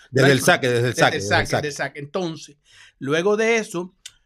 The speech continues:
Speaker 2: lo más controversial que hubo fue la victoria de Pablo Vicente, la cual muchos lo vieron, este, este, complicado, este, hasta inclusive el señor Bernardo Pilati, que estuvo narrando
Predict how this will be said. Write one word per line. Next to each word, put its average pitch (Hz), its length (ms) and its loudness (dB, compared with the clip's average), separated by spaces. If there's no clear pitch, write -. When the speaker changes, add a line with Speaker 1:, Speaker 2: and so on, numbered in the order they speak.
Speaker 2:
lo 147 240 0
más 156 280 -4
controversial 220 680 -2
que 254 80 -6
hubo 294 240 -6
fue 269 320 -6
la 165 220 -8
victoria 160 540 -8
de 185 60 -14
Pablo 208 240 -6
Vicente, 233 520 -10
la 160 160 -8
cual 139 240 -12
muchos 175 360 -8
lo 202 160 -8
vieron, 196 400 -8
este, 170 520 -14
este, 160 480 -16
complicado, 185 880 -10
este, 151 320 -6
hasta 147 240 -8
inclusive 151 680 -8
el 156 260 -10
señor 147 280 -10
Bernardo 165 480 -8
Pilati, 190 400 -8
que 170 80 -12
estuvo 151 300 -10
narrando 160 720 -8